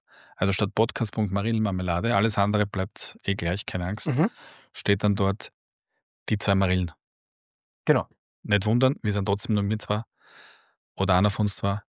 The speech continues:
Speaker 1: Und dann finde ich das ein bisschen übersichtlicher, getrennter, ich weiß nicht, zusammengerammt, sagt man halt in Neudeutsch, ne?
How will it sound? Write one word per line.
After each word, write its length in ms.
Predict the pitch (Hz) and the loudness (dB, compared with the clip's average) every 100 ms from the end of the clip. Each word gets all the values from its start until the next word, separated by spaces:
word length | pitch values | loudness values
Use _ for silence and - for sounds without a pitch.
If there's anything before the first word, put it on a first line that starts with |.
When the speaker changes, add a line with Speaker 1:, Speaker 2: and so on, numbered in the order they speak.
| _ _ _ _ _ _ _ _ _ _ | _ _ _ _ _ _ _ _ _ _
Speaker 1:
Und 760 | - 90 90 90 90 - - - - _ _ _ _ _ _ _ _ _ _ _ _ _ _ _ _ _ | 0 2 4 4 2 0 -6 -8 -20 _ _ _ _ _ _ _ _ _ _ _ _ _ _ _ _ _
dann 160 | 127 139 | 2 2
finde 420 | - - - 123 | 0 -2 2 4
ich 60 | 117 | 4
das 100 | 107 | 2
ein 80 | |
bisschen 460 | 107 98 104 98 95 - _ _ - _ _ _ _ _ - | -2 -2 -2 -2 -4 -10 _ _ -20 _ _ _ _ _ -2
übersichtlicher, 680 | 110 110 - 98 - - 90 | 0 2 0 -2 -2 -2 -4
getrennter, 720 | - - 82 90 - 87 92 | -4 -4 -2 -2 -4 -4 -4
ich 100 | 95 | -2
weiß 280 | 87 85 - | -2 -2 -4
nicht, 280 | 101 - - _ - | -6 -10 -20 _ -4
zusammengerammt, 580 | - 104 101 85 85 | 2 2 2 0 0
sagt 220 | - 90 - | -2 -2 0
man 100 | 90 | -2
halt 320 | 104 - - | -2 -8 -14
in 200 | - 98 | -6 -2
Neudeutsch, 540 | 85 82 90 82 - - | 0 0 0 -2 -4 -6
ne? 140 | 98 | -8